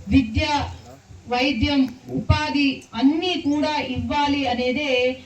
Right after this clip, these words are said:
ఈ వల్నరబుల్ ట్రైబల్ గ్రూప్ కింద మనం ఎన్నో తీసుకురావచ్చు. ఫ్రీగా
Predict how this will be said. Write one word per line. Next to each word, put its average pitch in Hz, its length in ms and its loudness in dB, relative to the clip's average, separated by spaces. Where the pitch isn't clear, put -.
ఈ 254 420 2
వల్నరబుల్ 285 640 0
ట్రైబల్ 254 480 0
గ్రూప్ 262 520 0
కింద 254 200 0
మనం 233 360 2
ఎన్నో 294 640 4
తీసుకురావచ్చు. 247 760 0
ఫ్రీగా 302 840 2